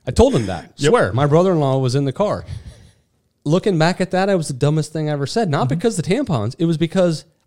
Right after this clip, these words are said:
Speaker 1: I wasn't passionate
Speaker 2: Passionate
Speaker 1: about
Speaker 2: about it.
Speaker 1: that. I started what I'm doing because I love it. I'm
Speaker 2: Yeah.
Speaker 1: passionate about it. I tell these guys all the time, and it's the truth.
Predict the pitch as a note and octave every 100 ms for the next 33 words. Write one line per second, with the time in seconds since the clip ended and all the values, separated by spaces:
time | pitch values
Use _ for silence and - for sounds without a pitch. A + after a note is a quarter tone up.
0 | _ F#3+ C4 A#3 D3 B2 - A2 F#3 F3+
1 | A2+ G#2 G2 F#2 F2+ A2 A#3 - - _
2 | _ _ _ _ - A#3 - G#3+ G#3 F3
3 | E3+ F#3 F3+ E3 E3+ F3 G3+ F3+ - D#3
4 | D3 C3+ B2 B2 E3+ G3+ G2 - - B2+
5 | F#2 F3+ B3 - F#2+ F3+ E3 F#2+ - _
6 | _ - E3 G#3+ G3 F#3+ - D#3+ D3+ C3
7 | - F#3 A3 D#3+ B2 C#3+ - _ _ -
8 | - - D3 C#3 C#3 C#3 _ - C3 -
9 | A2+ G2+ E3 C4 E3+ D3